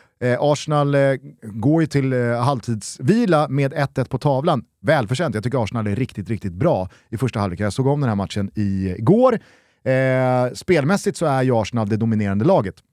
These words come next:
Inget snack om saken. Det var ju länge sedan, jag vet inte om det någonsin har hänt. Kan du liksom erinra dig att du har sett, eh, Peps Manchester City avsluta en match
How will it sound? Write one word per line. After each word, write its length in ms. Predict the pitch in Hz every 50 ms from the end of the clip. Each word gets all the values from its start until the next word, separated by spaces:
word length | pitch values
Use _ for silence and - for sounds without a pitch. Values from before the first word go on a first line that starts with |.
| _ _ _ _ _ _ _ _ _ _ - - -
Inget 220 | 147 131 127 107
snack 180 | - 120 104 -
om 60 | 107
saken. 340 | - 160 165 147 - 98 78
Det 80 | - 120
var 80 | 143
ju 60 | 147
länge 500 | 143 147 175 180 160 143 143 156 190 214
sedan, 340 | - - - 101 92 104 107 -
jag 120 | - 120 131
vet 100 | 160 -
inte 180 | 175 143 123
om 280 | 117 117 - 123 117 120
det 80 | 113 123
någonsin 300 | 131 120 104 - 113 117
har 60 | 117
hänt. 360 | 190 175 92 87 - - - - _ _ _ _ _
Kan 160 | - 143 143
du 300 | 135 160 196 202 185 175
liksom 200 | 135 110 110 117
erinra 500 | 127 131 123 110 101 104 104 101 101 101 95
dig 120 | 98 98
att 120 | 101 87
du 60 | 101 104
har 80 | 101
sett, 360 | 95 - 131 123 - - - - -
eh, 500 | 104 107 104 101 101 98 98 95 95 90 98 104 - 107 - - _
Peps 440 | - - 175 - - - - - -
Manchester 400 | 131 123 117 98 110 101 - 113
City 480 | - - 170 - _ - 98 95 98 98 - _ _ _ _ _ _ _ _ _ _ _ _
avsluta 800 | 143 147 131 113 - - - 156 151 - _ - 147 143 139 - -
en 140 | 135 135 131
match 360 | 117 107 101 95 - - -